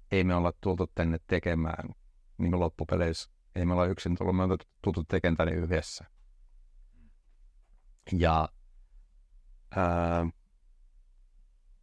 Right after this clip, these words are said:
itse asiassa sit vielä se, se rupesi tuntua niin aika nopeastikin musta siltä, että hei, nyt tehdään jotakin ultimaattista Suomessa ja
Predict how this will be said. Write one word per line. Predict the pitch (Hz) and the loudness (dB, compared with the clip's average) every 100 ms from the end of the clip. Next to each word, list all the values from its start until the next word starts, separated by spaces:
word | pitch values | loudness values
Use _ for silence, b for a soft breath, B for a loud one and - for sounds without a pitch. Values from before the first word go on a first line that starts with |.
| - - _ - - - - - - - - - - | -20 -20 _ -20 -20 -20 -20 -20 -20 -20 -20 -20 -2
itse | 117 - 117 | -2 0 -2
asiassa | 113 101 | 0 -2
sit | 113 - | -4 0
vielä | 110 104 | 2 2
se, | 87 104 - | 2 -4 -2
se | - | -2
rupesi | 117 110 - | 0 -2 -2
tuntua | 131 123 95 85 87 | 0 2 2 2 0
niin | 87 85 | 0 0
aika | 85 92 | 0 2
nopeastikin | 101 - 90 - - 85 85 | 0 2 -2 -2 -6 -2 0
musta | 87 80 - 82 - - - - | -2 -4 -6 -8 -8 -20 -20 -10
siltä, | - 87 82 82 | -2 0 0 -6
että | 80 - - | -6 -12 -4
hei, | 95 85 78 - - - _ _ - | -2 0 -4 -10 -20 -20 _ _ -2
nyt | 90 117 - - | 0 0 -2 -4
tehdään | 98 92 87 - 82 85 | 0 0 0 -4 -2 -2
jotakin | 90 82 73 87 - | 0 -2 -2 -4 -2
ultimaattista | 92 82 82 78 76 - - 78 | -2 -2 -2 -2 -4 -6 -8 -8
Suomessa | - 92 87 92 110 - - 120 _ - - _ - | -2 0 2 0 -2 -6 -8 -8 _ -20 -20 _ -6
ja | 92 90 | 0 2